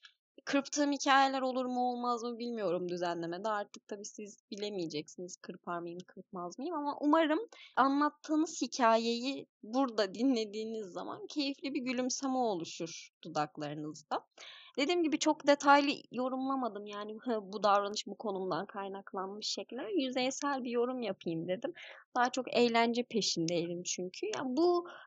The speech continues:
bölümün pek bir amacı yoktu aslında. Birazcık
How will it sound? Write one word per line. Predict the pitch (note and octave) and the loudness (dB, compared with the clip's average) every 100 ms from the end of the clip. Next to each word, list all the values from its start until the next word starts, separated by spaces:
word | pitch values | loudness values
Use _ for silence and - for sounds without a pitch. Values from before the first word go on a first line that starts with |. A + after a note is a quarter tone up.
| _ | _
bölümün | C#4+ D#4 D#4+ D#4 | 6 8 8 6
pek | F4 F4 | 4 8
bir | D4+ | 8
amacı | D4 C#4+ E4 | 8 6 4
yoktu | D#4 C#4+ - | 6 4 6
aslında. | F#3+ F3+ - F#3+ G#3 | 6 6 2 -4 2
Birazcık | A3+ A3 A3+ B3 | 4 4 2 -4